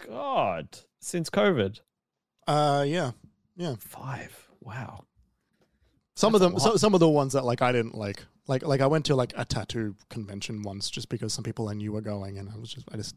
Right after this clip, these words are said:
Speaker 2: tagged along. Um,
Speaker 1: You thought you might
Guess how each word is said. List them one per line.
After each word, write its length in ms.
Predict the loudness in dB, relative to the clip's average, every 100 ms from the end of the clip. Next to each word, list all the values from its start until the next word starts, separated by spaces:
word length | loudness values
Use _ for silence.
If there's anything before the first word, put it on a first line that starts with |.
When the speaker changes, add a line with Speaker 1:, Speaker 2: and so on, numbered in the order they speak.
| -12
Speaker 2:
tagged 220 | -12 -6
along. 400 | -4 -4 -6 -10 -18 _ _ _ _ -18
Um, 400 | -14 -12 -12 -14 _ _ _ _ _ _ _ _ _ _
Speaker 1:
You 80 | -8
thought 160 | -8
you 60 | -4
might 180 | -4 -4